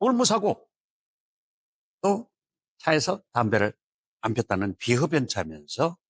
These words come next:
일 년에 정속 주행이 한 이 년, 이만 킬로로 보고 있습니다. 근데 이 차는 아주 정속 주행을 잘한 차예요. 일 년에 이만 킬로씩. 비교적 관리 상태 양호했고요. 어, 제가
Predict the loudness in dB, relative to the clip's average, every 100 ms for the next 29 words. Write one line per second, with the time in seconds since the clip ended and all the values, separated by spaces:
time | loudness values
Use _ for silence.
0 | _ _ _ _ _ _ -4 0 2 2
1 | 2 2 0 0 -2 -2 0 2 2 -2
2 | -2 -2 0 0 2 2 2 2 -2 -2
3 | -2 -2 -6 -6 -6 -8 -8 -10 -10 -14
4 | -16 -12 -12 -12 _ _ _ -2 0 0
5 | 0 2 0 -2 -2 0 0 2 0 -2
6 | -2 -2 -2 -2 -4 -4 -6 -10 -10 _
7 | _ _ _ _ _ -12 -4 0 0 -2
8 | -2 -2 0 -2 -6 _ -6 -6 _ _
9 | _ _ _ _ _ _ -2 0 2 0
10 | -4 _ -4 -2 -2 -4 -4 -4 -6 -8
11 | _ _ -14 -10 -6 -6 -6 -6 -8 -4
12 | -4 -4 _ _ _ _ _ -2 0 0
13 | -2 -4 -4 -6 -4 0 0